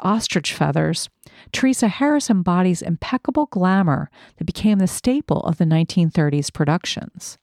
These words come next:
She appeared the same year as Nina Mae McKinney's breakout role in Hallelujah,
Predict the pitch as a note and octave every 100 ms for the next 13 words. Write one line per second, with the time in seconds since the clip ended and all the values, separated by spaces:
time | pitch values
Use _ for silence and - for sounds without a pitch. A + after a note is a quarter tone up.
0 | _ _ _ _ _ - - - - -
1 | D4 E4+ - F3+ D3+ D#3 - E3 G3 F#3+
2 | D3+ D#3+ - D#3+ E3 D#3+ D#3+ D#3 - G3+
3 | F3 D#3 - D#3+ D3+ D#3+ F3+ F3 G#3+ F#3
4 | D#3 E3+ D#3 D#3 D#3+ A3 A#3+ D#3+ -